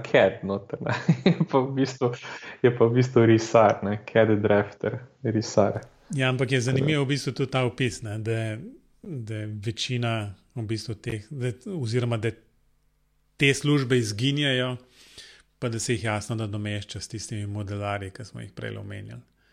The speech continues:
Speaker 1: Ampak očitno so še vedno potrebni, ne, in zakaj se, zakaj sem se tako vtaknil v to? Ker, um, sem že pred petimi leti poslušal, da cad je mrtev, ne. <laughs> Zato.
Speaker 2: Um, ja, ne.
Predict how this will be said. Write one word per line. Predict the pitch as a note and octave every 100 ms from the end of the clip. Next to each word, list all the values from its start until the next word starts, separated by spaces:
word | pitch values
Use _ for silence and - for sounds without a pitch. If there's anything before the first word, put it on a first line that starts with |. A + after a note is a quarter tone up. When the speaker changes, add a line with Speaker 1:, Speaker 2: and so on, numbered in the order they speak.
| _ _ _ _ _ _ _ _ -
Speaker 1:
Ampak | C#3+ D#3+ E3
očitno | E3+ G3 F#3+
so | F3 E3
še | - D#3
vedno | D#3+ D3+ B2+
potrebni, | B2+ C3 C#3+ C#3 A2 G#2
ne, | A2 A#2
in | A#2
zakaj | A#2 A#2 B2 B2+
se, | C3 F#2+
zakaj | - A#2 B2+ C3+
sem | C3
se | B2
tako | A#2 C3 C3
vtaknil | B2+ B2 B2+ C#3+ B2+
v | C3
to? | C3 D3 D3 - - - - _
Ker, | - A#2 A2+
um, | A2+ A2+
sem | A2+ - A#2+
že | A#2
pred | A#2 A#2+
petimi | - C#3 C3+ B2
leti | A#2 A#2 -
poslušal, | - G#2 - A2+ - G#2
da | G#2
cad | - - G#2+ G#2
je | G#2
mrtev, | G#2+ A2+ G#2+ - -
ne. | - - - - - - -
<laughs> | - - E3+ - F#3
Zato. | C#3+ D3 - - - - - _ _ - - - - D#3 - -
Speaker 2:
Um, | C#4 - - G3
ja, | G#3+ C4
ne. | C#3 B2